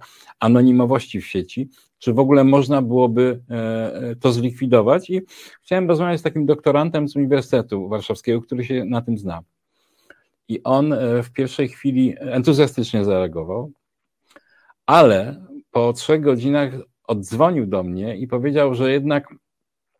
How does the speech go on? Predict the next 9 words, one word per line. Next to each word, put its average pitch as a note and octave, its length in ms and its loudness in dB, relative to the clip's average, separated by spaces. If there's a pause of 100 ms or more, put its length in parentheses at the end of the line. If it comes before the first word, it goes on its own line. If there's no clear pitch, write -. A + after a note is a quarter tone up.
(160)
on B2 140 0
raz C3 200 4
w A#2 60 -2
roku C#3 360 4
występuje B2+ 580 0
jakieś G#2+ 280 -4
granty G#2+ 420 -2
badawcze F#2+ 760 -6 (880)
i C3 220 0